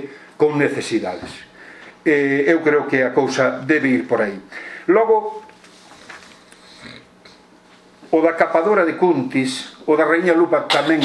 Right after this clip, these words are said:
máis ou menos xa o coñecedes, non? Que este é un, este é un mito culto dunha muller que se opón a algo que é imposible que se opoña, non? Cando a divinidade suprema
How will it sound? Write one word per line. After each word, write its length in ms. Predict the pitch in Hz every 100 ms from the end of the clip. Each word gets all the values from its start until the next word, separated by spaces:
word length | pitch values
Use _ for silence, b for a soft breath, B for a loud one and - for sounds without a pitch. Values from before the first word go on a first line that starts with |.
| 131
máis 240 | 151 139
ou 80 | 143
menos 240 | 143 131
xa 80 | -
o 80 | 127
coñecedes, 560 | 127 123 127 208 165 123
non? 240 | 175 202
Que 400 | - 117 120 117
este 240 | 113 -
é 20 | 120
un, 220 | 113 110 110 B B
este 240 | 160 -
é 20 | 143
un 140 | 135
mito 400 | 139 160 147 120 -
culto 480 | 185 180 127 156 147
dunha 240 | 127 127
muller 480 | 127 123 131 127 127 B B B B B B B
que 320 | - 123 120
se 240 | - - 127
opón 560 | 127 175 185 180 - - _ _ _ _ -
a 160 | 135
algo 240 | 160 160 160
que 80 | 170
é 60 |
imposible 560 | 170 143 151 170 160 156
que 80 | 143
se 160 | -
opoña, 320 | 143 196 175 135
non? 240 | 190 135
Cando 240 | 131 127
a 80 | 127
divinidade 640 | 123 135 139 143 175 170 165
suprema 800 | 165 165 175 180 127 127 -